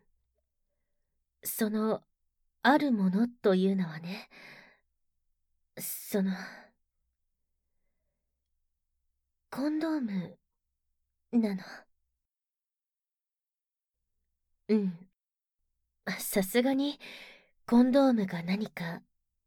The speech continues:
知ってるわよね。去年新設された新しい部署なんだけど、まさかうちの会社、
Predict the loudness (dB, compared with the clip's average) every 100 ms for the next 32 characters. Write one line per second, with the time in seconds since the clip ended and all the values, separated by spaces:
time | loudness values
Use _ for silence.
0 | _ _ -8 -8 6 8 8 4 -4 -4
1 | -8 -10 _ _ _ _ _ _ _ _
2 | _ _ _ _ _ _ _ _ 6 6
3 | 8 4 2 0 0 0 -4 -2 -2 -2
4 | -2 0 4 2 2 2 2 2 2 0
5 | 0 -6 -6 -8 -10 -16 _ _ _ _
6 | _ _ _ _ _ 2 2 0 -6 -8
7 | -2 0 0 -2 -2 -2